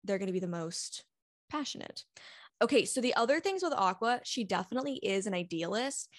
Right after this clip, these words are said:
and sevens are in the idealist triad. And so for her, like,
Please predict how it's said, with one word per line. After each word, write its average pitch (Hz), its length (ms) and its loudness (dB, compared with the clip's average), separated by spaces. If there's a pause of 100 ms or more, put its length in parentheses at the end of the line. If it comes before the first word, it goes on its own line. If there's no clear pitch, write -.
(260)
and 214 300 4
sevens 262 380 0
are 220 200 4
in 226 100 2
the 214 100 0
idealist 185 460 0
triad. 180 520 -2 (300)
And 202 180 0
so 185 600 4 (540)
for 214 140 4
her, 214 300 2
like, 180 300 2